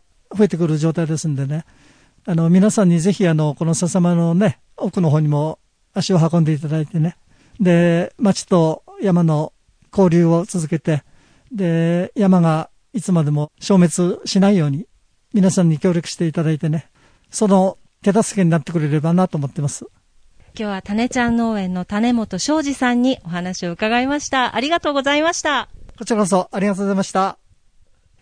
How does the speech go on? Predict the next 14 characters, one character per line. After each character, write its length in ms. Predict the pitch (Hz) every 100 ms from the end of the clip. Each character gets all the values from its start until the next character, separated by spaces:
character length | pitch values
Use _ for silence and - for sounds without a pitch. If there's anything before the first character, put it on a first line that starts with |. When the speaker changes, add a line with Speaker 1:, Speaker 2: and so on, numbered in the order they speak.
| -
Speaker 2:
今 100 | 359
日 40 | 381
ご 60 | 285
紹 220 | 240 220
介 240 | 214 208
し 80 | 190
た 240 | - 202 - -
島 320 | - 226 233
田 100 | 226
の 120 | 220
緑 180 | 196 202 -
茶 160 | 302
観 240 | 285 285 254
光、 280 | - 165